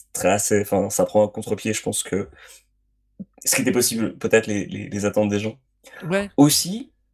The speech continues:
Speaker 1: euh, juste un, un, un truc, en fait, pour, pour
Speaker 2: Ouais, ouais.
Speaker 1: finir ce, pour finir, enfin, un truc qui, qui me choque avec cet album, euh,
Speaker 2: Ouais.
Speaker 1: c'est à quel point, mais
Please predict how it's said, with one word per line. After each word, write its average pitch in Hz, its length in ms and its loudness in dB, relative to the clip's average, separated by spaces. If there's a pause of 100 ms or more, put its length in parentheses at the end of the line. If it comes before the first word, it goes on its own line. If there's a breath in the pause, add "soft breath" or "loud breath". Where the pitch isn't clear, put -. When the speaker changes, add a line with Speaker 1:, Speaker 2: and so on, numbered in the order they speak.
(140)
Speaker 1:
euh, 110 560 2 (140)
juste - 300 -4
un, 131 120 2
un, - 240 -2
un 120 60 -2
truc, 139 240 -8
en 117 80 -2
fait, - 160 -12
pour, 95 360 -4
pour 117 160 -10
Speaker 2:
Ouais, 104 40 -4
ouais. 151 60 -6
Speaker 1:
finir 113 240 0
ce, - 140 0
pour 101 460 -2
finir, 113 340 2
enfin, 107 260 2
un 104 40 -4
truc 127 140 -10
qui, 117 180 -8
qui - 140 -14
me 101 300 -6
choque 135 340 2
avec 117 140 -2
cet - 160 -2
album, 107 400 -2 (420)
euh, 110 200 6
Speaker 2:
Ouais. 151 60 0
Speaker 1:
c'est - 340 -6
à 131 100 0
quel 139 520 -2
point, 139 640 0
mais 107 340 -6